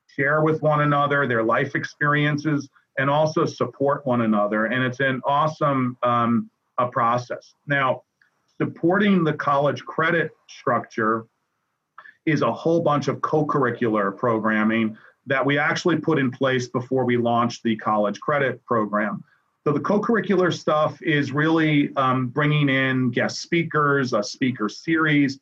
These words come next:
pitch events. Lo-, we do a lot of annual events as well. Um, and we opened up a center, which Toy mentioned at the, um, beginning,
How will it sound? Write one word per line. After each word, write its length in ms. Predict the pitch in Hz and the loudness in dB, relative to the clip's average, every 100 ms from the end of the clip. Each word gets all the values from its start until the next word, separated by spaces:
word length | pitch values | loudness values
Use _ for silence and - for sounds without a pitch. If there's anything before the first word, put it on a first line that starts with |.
| - | -4
pitch 280 | 156 147 156 | -4 -4 -4
events. 580 | 139 135 135 135 - - _ _ 120 | -2 0 0 -2 -6 -14 _ _ -2
Lo-, 140 | 135 | 0
we 100 | 165 | 2
do 160 | 151 131 | 2 2
a 20 | |
lot 340 | 117 131 143 | 2 0 0
of 100 | 143 113 | 0 -2
annual 560 | 135 135 139 135 135 - | -2 0 0 0 0 -2
events 500 | 131 117 131 127 123 | -2 0 0 -2 -2
as 200 | 113 107 | -2 -2
well. 540 | 117 131 131 135 - _ _ _ _ | 0 2 2 0 -2 _ _ _ _
Um, 180 | 131 127 143 | -2 0 0
and 260 | 151 151 | 0 2
we 100 | 147 | 2
opened 320 | 143 135 135 | 2 0 0
up 180 | 131 127 127 | 0 -2 -4
a 60 | |
center, 520 | 123 - 127 123 127 | -6 -2 -2 0 0
which 220 | 120 117 - | 0 -2 -6
Toy 320 | 135 127 123 | -2 2 2
mentioned 580 | 120 117 120 120 117 120 | 2 0 0 0 0 0
at 220 | 117 110 - | -2 -2 0
the, 380 | 113 110 117 - | 0 0 -4 -8
um, 180 | 113 110 | -2 0
beginning, 580 | 117 120 170 165 156 | 0 0 0 2 0